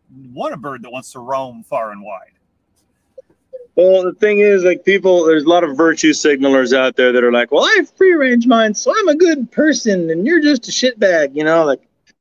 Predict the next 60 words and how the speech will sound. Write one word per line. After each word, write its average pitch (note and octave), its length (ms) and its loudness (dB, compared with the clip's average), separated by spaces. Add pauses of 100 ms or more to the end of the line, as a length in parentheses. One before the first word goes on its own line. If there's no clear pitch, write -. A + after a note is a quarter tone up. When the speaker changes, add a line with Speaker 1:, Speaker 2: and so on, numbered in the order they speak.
(260)
Speaker 2:
"How D#4 140 -2
dare D4 200 2
you C4+ 220 -2
keep A#3 240 -2
'em A3+ 120 0
in F#3 160 -2
cages?" G#3+ 520 0
Well, D3+ 120 0
then D#3 160 -2
I, D3 220 -2
I B2+ 100 0
was B2 140 -2
like, B2+ 140 0
"Okay," A#2+ 260 0
every B2+ 220 0
time C3 240 -2
I A#2+ 80 -2
see C3+ 180 0
this, A#2 260 0
I'm A2 120 0
like, G#2+ 180 -4
"Do B2 120 -2
I B2+ 40 0
need D3+ 120 0
to C3+ 100 0
show D3+ 140 -2
you D3 180 -2
pictures D3 380 0
of C3+ 100 2
what C#3+ 100 2
a C3+ 80 0
coyote C#3 380 0
does E3+ 220 0
to F#3 120 4
a F#3+ 60 2
chicken? G#3+ 420 0
I C3 100 0
mean, A#2+ 140 -2
do C3+ 100 -2
I C3+ 60 0
need C#3+ 140 0
to C#3+ 80 -2
show D#3 140 0
you D#3 160 2
what D3+ 120 2
a C#3 60 2
raccoon D#3 420 0
does G#3 240 0
to G#3+ 120 0
a G3+ 40 0
chicken?" A3 340 -2
Like, B2 160 -6 (680)
everybody G3 320 0
Speaker 1:
Exactly. F#3 240 -2
Speaker 2:
doesn't F3+ 100 0
have F#3+ 180 0
the D#3+ 100 -6
same F3 300 0
predator E3+ 340 0
pressures. A2 500 -2